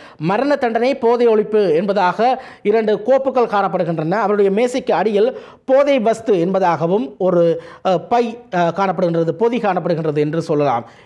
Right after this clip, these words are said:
ஏனெனில், அ, போதையில்லா தேசம் என ஜனாதிபதி பிரசாரம் செய்கிறார், அதற்கு எதிராக நடவடிக்கை எடுப்பதாக குறிப்பிடுகின்றார். ஆனால் போதை வஸ்து இப்பொழுதும் காணப்பட்டு கொண்டுதான் இருக்கின்றது என்பதை சுட்டிக்காட்டுவதாக அந்த தினக்குரல் பத்திரிகையின்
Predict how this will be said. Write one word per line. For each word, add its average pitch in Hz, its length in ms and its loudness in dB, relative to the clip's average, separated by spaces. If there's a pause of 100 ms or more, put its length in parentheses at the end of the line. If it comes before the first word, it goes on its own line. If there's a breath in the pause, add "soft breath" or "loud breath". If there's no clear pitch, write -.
ஏனெனில், 214 440 0 (220 loud breath)
அ, 160 180 -2
போதையில்லா 262 400 2
தேசம் 247 280 0
என 233 120 0
ஜனாதிபதி 214 420 0
பிரசாரம் 208 360 -2
செய்கிறார், 214 480 2
அதற்கு 190 320 0
எதிராக 196 320 0
நடவடிக்கை 185 460 -2
எடுப்பதாக 180 560 0 (240 loud breath)
குறிப்பிடுகின்றார். 233 760 0 (180 loud breath)
ஆனால் 226 340 0
போதை 233 280 2
வஸ்து 220 340 0
இப்பொழுதும் 226 440 0
காணப்பட்டு 226 460 -4
கொண்டுதான் 196 340 0
இருக்கின்றது 170 400 -2
என்பதை 156 400 -2
சுட்டிக்காட்டுவதாக 175 880 -2 (280 loud breath)
அந்த 165 260 -2
தினக்குரல் 247 400 0
பத்திரிகையின் 170 680 -2